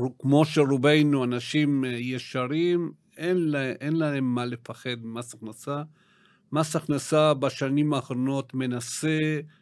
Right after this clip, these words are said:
אה, בוא נגיד ככה, אה, לפשט, אה, לא תמיד בהצלחה, אבל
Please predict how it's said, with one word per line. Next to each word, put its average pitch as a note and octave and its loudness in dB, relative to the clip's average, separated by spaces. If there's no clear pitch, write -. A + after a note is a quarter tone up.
אה, A#2+ -8
בוא C3+ -6
נגיד C3+ -4
ככה, C#3 -4
אה, C3 -8
לפשט, C3+ 0
אה, A#2+ -12
לא D3+ -4
תמיד D3+ 2
בהצלחה, D3+ 0
אבל C#3+ 2